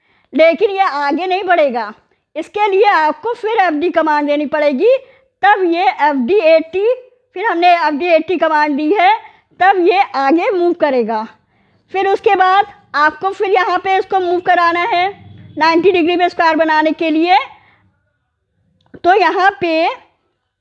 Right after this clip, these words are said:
इसके करने के लिए फिर हम लोग आरटी नाइंटी देंगे। यहाँ पे आरटी नाइंटी मूव तो कर जाएगा, लेकिन ये आगे बढ़ेगा नहीं। फिर आपको एफ़डी एटी कमांड देना पड़ेगा।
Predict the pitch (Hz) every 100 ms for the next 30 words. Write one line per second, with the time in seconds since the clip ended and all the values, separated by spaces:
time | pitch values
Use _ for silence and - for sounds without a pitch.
0 | _ _ _ _ _ _ _ _ _ _
1 | _ _ _ _ _ _ _ - _ _
2 | _ - 302 427 392 330 311 302 330 320
3 | 359 - 415 330 330 339 466 - 302 311
4 | 302 403 320 320 359 339 311 262 226 226
5 | - _ _ _ 269 339 339 415 311 311
6 | 302 415 339 311 311 359 480 - - 262
7 | 339 370 403 392 381 440 494 480 494 523
8 | - _ _ 302 320 370 494 359 330 466
9 | 440 277 285 311 370 330 381 359 339 339
10 | 311 254 - _ _ - 494 359 330 311
11 | 403 349 320 285 262 480 494 311 339 392
12 | 339 320 320 311 302 285 277 269 240 240
13 | 254